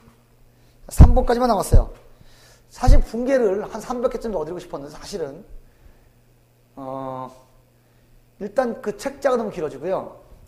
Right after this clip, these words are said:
기초 강의 자체가 너무 길어져요. 지금 보시면 알겠지만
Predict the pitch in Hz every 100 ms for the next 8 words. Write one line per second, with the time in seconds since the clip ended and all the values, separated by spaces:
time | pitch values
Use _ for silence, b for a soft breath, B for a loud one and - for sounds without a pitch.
0 | - - 233 - 302 285 262 233 226 233
1 | 208 185 190 156 127 117 208 175 175 214
2 | 175 165 180 156 165 147